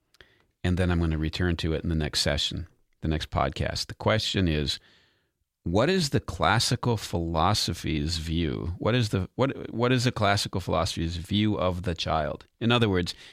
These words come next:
in the classical philosophy, what do people think of a child? Now, I have two basic answers, and I'll pick 'em up in the next session. First of all,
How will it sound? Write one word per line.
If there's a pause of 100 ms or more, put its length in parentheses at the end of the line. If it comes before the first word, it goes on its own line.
(160)
in
the
classical
philosophy,
what
do
people
think
of
a
child? (800)
Now, (500)
I
have
two (960)
basic
answers,
and
I'll
pick
'em
up
in
the
next
session. (400)
First
of
all,